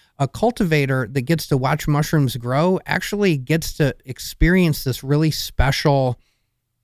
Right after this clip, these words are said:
thing, right? This is why, like, Ashley Boomer Shroomer, you know, on YouTube, people love her time-lapse videos. Bec-, and same with, like, Fantastic Fungi, uh, that,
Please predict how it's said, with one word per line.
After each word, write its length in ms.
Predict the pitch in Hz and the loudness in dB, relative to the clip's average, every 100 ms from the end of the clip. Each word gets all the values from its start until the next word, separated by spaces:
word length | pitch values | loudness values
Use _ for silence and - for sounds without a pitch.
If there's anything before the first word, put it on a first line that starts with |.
| _ _ - | _ _ 0
thing, 380 | 202 175 104 85 | 2 2 0 -4
right? 180 | 127 151 | -2 0
This 120 | 156 | 2
is 60 | |
why, 160 | 175 165 | 2 4
like, 260 | 156 131 - | 2 0 -4
Ashley 560 | 147 151 - 165 160 151 | -2 0 0 0 2 4
Boomer 340 | 131 160 165 | 4 4 4
Shroomer, 580 | 160 - 170 156 156 151 | 2 2 2 4 4 2
you 120 | 143 | 2
know, 280 | 143 135 135 | 0 0 -2
on 260 | 120 135 135 | -2 -2 0
YouTube, 520 | 160 156 160 156 139 - _ _ _ | 0 0 2 2 0 -8 _ _ _
people 320 | - 175 156 135 | 4 8 6 6
love 240 | 147 147 | 2 0
her 320 | - 143 135 | 0 0 0
time-lapse 640 | 123 - 156 170 127 107 - | -2 0 2 4 2 -4 -6
videos. 480 | 123 113 107 107 - | -6 -6 -8 -12 -8
Bec-, 240 | 120 110 - | -8 -6 -2
and 320 | 147 135 131 | -2 0 -2
same 240 | 151 139 | 0 0
with, 100 | 135 | 0
like, 160 | 123 - | -4 -4
Fantastic 560 | 135 117 131 120 113 | -4 -4 -4 -6 -8
Fungi, 600 | - 156 156 151 139 139 | -2 2 4 4 2 0
uh, 180 | 123 120 | -2 -4
that, 160 | 120 | -4